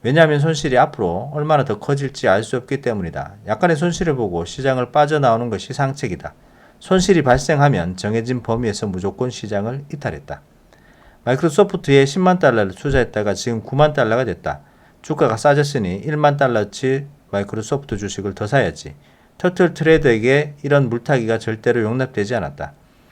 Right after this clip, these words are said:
데니스는 물타기는 뜨거운 난로에 손을 댄 아이가 그 난로가 잘못됐다는 것을 증명하기 위해 다시 난로에 손을 올려놓는 것이나 마찬가지다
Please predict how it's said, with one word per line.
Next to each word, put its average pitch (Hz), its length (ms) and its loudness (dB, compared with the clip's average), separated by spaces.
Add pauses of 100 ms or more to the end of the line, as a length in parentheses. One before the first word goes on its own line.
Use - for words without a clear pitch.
(380)
데니스는 113 580 2
물타기는 135 540 2
뜨거운 160 340 2
난로에 107 360 4
손을 139 340 -2
댄 110 200 0
아이가 95 520 0
그 - 100 -4
난로가 113 440 4
잘못됐다는 110 760 0
것을 101 320 -6
증명하기 135 580 0
위해 80 240 -4 (420)
다시 151 280 2
난로에 113 340 4
손을 135 340 0
올려놓는 110 540 0
것이나 113 640 -4
마찬가지다 110 720 -6